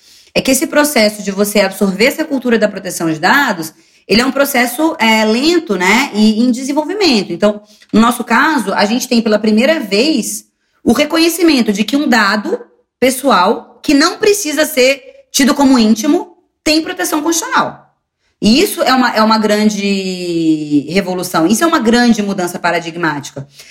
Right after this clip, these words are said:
Agora, quais o-, áreas elas, elas vão atingir? Quais são todos os efeitos que a corte vai extrair disso? É, eu acho que só o tempo dirá, né? Vou dar só um exemplo aqui da Corte Constitucional Alemã.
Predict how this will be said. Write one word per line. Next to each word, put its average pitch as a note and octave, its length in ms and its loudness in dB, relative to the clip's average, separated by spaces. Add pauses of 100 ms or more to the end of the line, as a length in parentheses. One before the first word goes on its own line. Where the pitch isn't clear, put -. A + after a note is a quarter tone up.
(140)
Agora, G#3 600 0 (200)
quais D4 300 0
o-, D4 120 -4 (140)
áreas A3+ 380 0
elas, G#3+ 320 2
elas G3 200 0
vão G3+ 140 -2
atingir? G3+ 480 0
Quais B3 480 -4 (100)
são A#3+ 260 0
todos C4+ 300 2
os B3 100 -4
efeitos G3+ 600 -2 (220)
que - 80 -2
a G3+ 80 0
corte A#3+ 400 0
vai G3+ 200 2
extrair F3 460 0
disso? G3+ 600 -2 (280)
É, F3+ 240 2
eu G#3 120 2
acho A3+ 200 -2
que - 60 -14
só A#3 160 0
o A#3+ 60 2
tempo C4 260 -4
dirá, B3 380 0
né? F#3 300 -2 (600)
Vou G#3+ 140 4
dar A3+ 120 2
só C4+ 100 -4
um D4 100 -4
exemplo C4+ 260 -2
aqui A#3+ 140 -2
da A3 120 0
Corte A3+ 280 0
Constitucional G3+ 360 0
Alemã. F#3+ 560 0